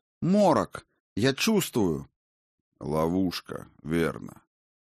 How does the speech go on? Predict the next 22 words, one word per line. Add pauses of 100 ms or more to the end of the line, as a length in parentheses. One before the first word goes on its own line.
(140)
Мы
видим
то,
что
сильнее
и
страстнее
всего
желали
бы
вернуть
в
мир
живых. (540)
Грубо
говоря, (440)
нам
предстоит
достать
приманку
из
западни,